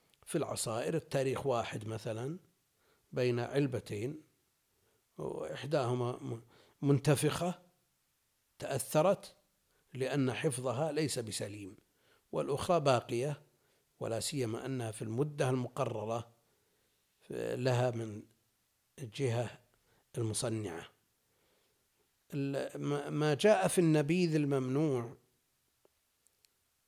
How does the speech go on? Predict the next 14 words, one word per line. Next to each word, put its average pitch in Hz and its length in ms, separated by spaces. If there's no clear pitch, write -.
في 110 360
عصر 127 280
ال-، 110 500
في - 160
عصر 123 280
السلف 107 640
لا 180 120
شك - 320
أنه 117 420
الذي 123 600
هو 127 220
مظنة 120 480
لأن 120 300
يتغير 104 640